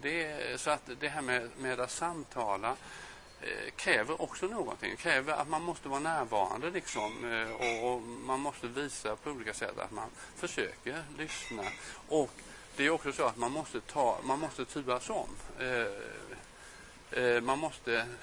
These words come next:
ska jag säga, man måste ge varandra ordet. Eh, och där är vi också olika. Det finns ju de som har, så att säga, en oerhörd verbal förmåga.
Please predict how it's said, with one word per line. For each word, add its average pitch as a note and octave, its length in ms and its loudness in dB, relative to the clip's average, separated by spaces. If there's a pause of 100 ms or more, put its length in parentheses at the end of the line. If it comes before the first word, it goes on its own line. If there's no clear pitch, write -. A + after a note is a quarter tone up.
(520)
ska - 140 -2
jag C3+ 60 -2
säga, G#2 200 2 (380)
man C#3 180 0
måste D#3 240 -4
ge C#3 240 -2
varandra B2+ 420 0
ordet. D3 600 -4 (1800)
Eh, A#2+ 280 8
och C3 520 -2
där C#3 220 4
är E3 140 0
vi D#3+ 180 -4
också - 360 -4
olika. - 580 -6 (260)
Det A#2+ 80 -4
finns C3+ 260 -4
ju E3 60 0
de C3 320 -2
som B2+ 200 -4
har, A#2+ 260 -2
så - 100 -6
att A2+ 80 -6
säga, G#2+ 320 -2
en B2+ 340 -6 (120)
oerhörd C3+ 420 -4 (220)
verbal A#2 640 2
förmåga. G#2 640 0